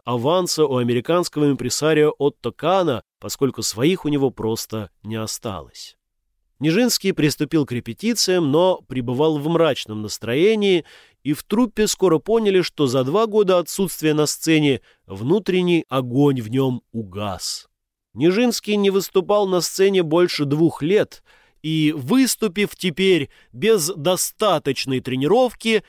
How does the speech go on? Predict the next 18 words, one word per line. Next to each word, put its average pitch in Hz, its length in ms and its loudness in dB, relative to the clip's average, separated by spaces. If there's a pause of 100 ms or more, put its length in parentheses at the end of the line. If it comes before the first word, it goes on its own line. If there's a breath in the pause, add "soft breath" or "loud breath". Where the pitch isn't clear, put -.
(200 soft breath)
не 214 160 0
произвёл 185 680 2
того 147 440 2
впечатления, 220 880 -2
которого 170 680 0
от 143 220 -6
него 139 320 0
ожидали, 123 840 -4 (260)
писал 143 500 -2
Григорьев. 131 960 -4 (400)
«Он 196 200 0
прибавил 180 500 4
в 143 40 0
весе 185 400 2
и 165 180 0
погрустнел», 143 880 0 (100)
считала 101 480 -10
Соколова. 120 680 -4